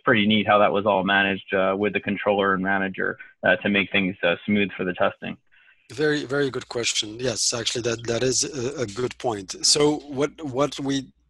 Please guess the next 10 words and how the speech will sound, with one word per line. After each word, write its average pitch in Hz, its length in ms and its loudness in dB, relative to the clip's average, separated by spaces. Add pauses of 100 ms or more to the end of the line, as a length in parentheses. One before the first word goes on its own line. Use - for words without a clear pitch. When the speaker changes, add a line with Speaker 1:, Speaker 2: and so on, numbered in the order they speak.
(140)
Speaker 2:
try 156 260 4
to - 220 -4
achieve 127 420 -2
throughout 127 360 -4
the 120 60 -6
year, 120 420 -6 (320)
the 110 140 -10
years 120 280 -4
o-, 120 280 -6
with 113 160 -8